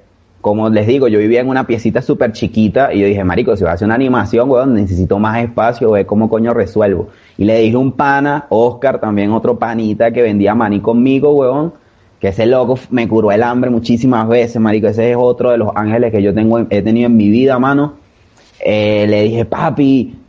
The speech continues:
él tiene, él vivía arrendado en un apartamento. Dije, "Papi, necesito hacer un proyecto, weón, ah, dame el espacio". El loco,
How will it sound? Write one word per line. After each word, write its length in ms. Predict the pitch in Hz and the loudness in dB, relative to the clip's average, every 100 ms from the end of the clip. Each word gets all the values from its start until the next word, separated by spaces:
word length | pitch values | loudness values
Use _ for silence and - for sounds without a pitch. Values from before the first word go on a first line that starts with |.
| _ | _
él 180 | - 98 | -4 -2
tiene, 180 | 110 110 | -2 -2
él 120 | 107 | 0
vivía 520 | 104 117 117 127 131 127 | 2 2 2 2 2 0
arrendado 500 | 113 110 101 101 110 | -2 -2 0 0 0
en 100 | 120 | 0
un 60 | |
apartamento. 800 | 120 120 110 92 104 110 80 - - _ _ _ _ - - | -2 -2 -4 -2 -2 -2 -2 -6 -10 _ _ _ _ -20 -8
Dije, 200 | - 107 | -2 0
"Papi, 300 | 104 117 123 | 0 -2 0
necesito 380 | 110 110 104 104 | 0 0 -2 -2
hacer 160 | 117 123 | -2 0
un 100 | 117 | 2
proyecto, 500 | 123 120 131 127 117 | 2 2 0 0 2
weón, 380 | 113 120 117 - | 2 2 0 -2
ah, 180 | 98 - | -4 -2
dame 260 | 101 101 | -2 0
el 80 | 120 | 0
espacio". 440 | 104 - 104 101 92 | -2 -2 -4 -2 -2
El 60 | |
loco, 420 | 92 107 104 - | 0 0 -2 -2